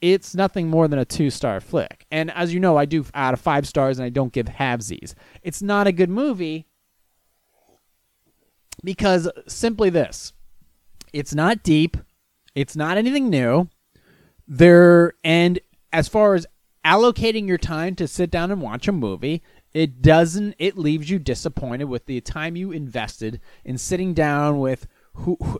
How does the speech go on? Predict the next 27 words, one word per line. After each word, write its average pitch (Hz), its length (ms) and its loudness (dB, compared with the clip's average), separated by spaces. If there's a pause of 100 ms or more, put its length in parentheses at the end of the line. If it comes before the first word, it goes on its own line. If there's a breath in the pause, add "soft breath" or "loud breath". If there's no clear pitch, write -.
(120)
by 139 160 2
yourself 165 520 -2
or 143 120 -8
with 147 160 -4
anybody. 147 580 -4 (240)
It's 165 200 -2
not 131 200 -4
impressive. - 640 -6 (320 soft breath)
So 196 160 2
I 185 160 4
don't 220 180 -2
enjoy 175 760 4 (580)
that 180 280 2
aspect 185 520 -2
of 131 260 -4
wasting 156 500 -2
my 123 140 -8
time. 123 260 -10
I 113 60 -10
always 240 180 -2
get 214 140 -8
upset - 240 -8
when 143 80 -10
I'm 127 120 -12
wasting 131 380 -10
my 90 160 -12
time. 90 400 -14